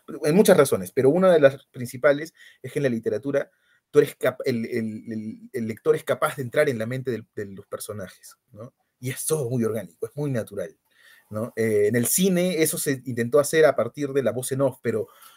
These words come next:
inmediatamente se volvió en algo muy trillado, ¿no? Porque el cine se construye a partir de lo que se ve, de las acciones, ¿no? De las acciones y de lo que se ve. Eh, entonces, por eso es que Regadas termina construyendo estos, este, digamos, estos ar-,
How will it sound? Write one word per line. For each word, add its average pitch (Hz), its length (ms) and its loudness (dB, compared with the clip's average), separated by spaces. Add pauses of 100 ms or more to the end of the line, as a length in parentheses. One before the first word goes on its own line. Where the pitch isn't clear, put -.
(140)
inmediatamente 151 680 4
se 143 140 0
volvió 120 340 2
en 127 60 -2
algo 123 180 -2
muy 123 160 -8
trillado, 110 460 2
¿no? 104 120 -12
Porque 110 200 -6
el 104 60 -8
cine 143 180 -6
se 139 140 -4
construye 139 340 -4
a 131 60 0
partir 131 260 -6
de 139 80 -2
lo 113 120 -4
que 117 100 -12
se 92 180 -8
ve, 143 280 -4 (460)
de 110 80 -12
las 92 160 -10
acciones, 131 560 -6
¿no? 120 180 -14 (1160)
De 120 120 -6
las 143 140 4
acciones 170 440 -2
y 127 60 -6
de 107 80 -6
lo 95 100 -12
que - 80 -16
se - 160 -12
ve. 90 180 -14 (600)
Eh, 110 420 -2
entonces, 131 320 -2
por 147 120 4
eso 156 140 2
es 180 80 -8
que 151 200 -2 (140)
Regadas 127 320 4
termina 147 240 -4
construyendo 139 560 -4
estos, 135 420 -6
este, - 540 -16 (840)
digamos, 113 340 2
estos 123 280 -8
ar-, 127 140 -4